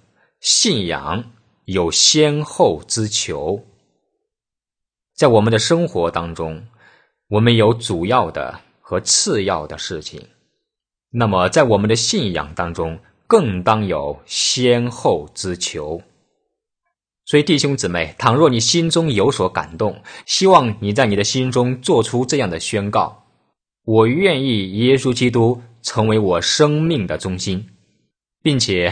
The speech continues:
在最下方的评论区里面留言，写下你心中的宣告，说：“我愿意耶稣基督成为我生命的中心。”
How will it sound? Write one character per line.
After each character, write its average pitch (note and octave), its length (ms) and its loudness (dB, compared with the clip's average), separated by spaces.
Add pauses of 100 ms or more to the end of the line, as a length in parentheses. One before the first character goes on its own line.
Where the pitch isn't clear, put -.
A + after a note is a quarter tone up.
(160)
在 B2 160 2
最 A#2+ 300 0
下 A#2 220 2
方 A#2 180 0
的 G2+ 80 0
评 G#2+ 280 -4
论 E3 200 2
区 - 220 -4
里 F#2+ 120 -2
面 E2+ 240 -6
留 G2+ 220 -2
言， E2 320 -4 (160)
写 F2 420 -2
下 C3+ 240 2
你 E2 220 -8
心 A2+ 380 -2
中 A2+ 120 -6
的 E2 100 -6
宣 G#2+ 420 -4
告， A2+ 320 -4 (100)
说 F2 420 -2 (360)
：“我 G2 280 4
愿 C#3 340 0
意 G#2+ 300 -2
耶 A2 120 2
稣 A2 180 -2
基 A2 180 -2
督 D#2 380 -8
成 A#2+ 240 -2
为 B2 120 0
我 F2 220 0
生 C#3 420 -2
命 D3+ 300 -4
的 D2+ 360 -8
中 G2 300 -4
心。” G2 440 -6